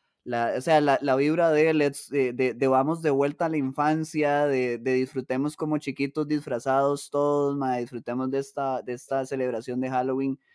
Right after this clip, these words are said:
que sabemos que no es nacional, pero pues que se presta para, para actividades como esta que realmente pues hacen que uno se sienta como un chamaco. O sea, yo la verdad hoy, le pueden preguntar a Javier si quieren,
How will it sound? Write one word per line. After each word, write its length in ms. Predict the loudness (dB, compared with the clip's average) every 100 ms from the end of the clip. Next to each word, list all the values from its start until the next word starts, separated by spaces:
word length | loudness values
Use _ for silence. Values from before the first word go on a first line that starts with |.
| _ _
que 120 | -4
sabemos 360 | -2 0 -2 -2
que 140 | -2
no 60 | -2
es 60 |
nacional, 540 | -2 -4 -2 0 0 -2
pero 380 | 0 0 0 -4 _ _ _ _
pues 260 | -2 -2 -4
que 220 | -4 -2
se 120 | -4
presta 460 | -4 -4 -2 -6 0
para, 500 | 0 2 -2 -4 -8
para 320 | -6 -6 -8 -10
actividades 680 | -12 -6 -2 2 4 2 2
como 220 | -2 0
esta 280 | -2 -2 -6
que 120 | -6
realmente 540 | -4 -4 -2 -4 -4 -6
pues 500 | -4 -4 -4 -12 -14 -6
hacen 360 | -4 -4 -4
que 100 | -2
uno 240 | -2 -2 -4
se 140 | -4
sienta 320 | -4 -4 -6
como 200 | -6 -4 -4
un 100 | -4
chamaco. 460 | -4 -4 -6 -12
O 20 |
sea, 160 | -10 -8
yo 160 | -4 -2
la 180 | -2
verdad 360 | -2 -2 -2 0
hoy, 240 | 0 -2 -6 _ _ -6
le 120 | -2
pueden 240 | 2 2
preguntar 400 | 2 0 2 4
a 100 | 4
Javier 380 | 2 0 0 0
si 140 | -6
quieren, 520 | -2 0 0 -2 -6